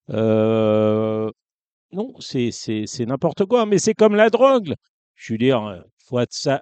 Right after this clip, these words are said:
faut attaquer le problème différemment. Les consommateurs de drogue, déjà, à la base, il y aura moins de dealers, hein. Pas de consommateurs, pas de dealers. Bah là, c'est pareil.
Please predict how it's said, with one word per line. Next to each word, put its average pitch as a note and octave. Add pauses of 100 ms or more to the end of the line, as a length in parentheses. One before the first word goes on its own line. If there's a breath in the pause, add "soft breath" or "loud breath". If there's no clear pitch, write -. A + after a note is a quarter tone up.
faut B2+
attaquer C3+
le F#3+
problème C#3
différemment. F#3+ (480)
Les A#2
consommateurs A3+
de A#3
drogue, G3
déjà, C3+
à C3
la B2
base, C#3+
il G#2
y G#2+
aura A2+
moins F3
de A#3+
dealers, B3+
hein. C#3+ (720)
Pas G#3
de -
consommateurs, G#3+
pas A3+
de F#3
dealers. D3 (160)
Bah B2+
là, F3
c'est F#3+
pareil. A2+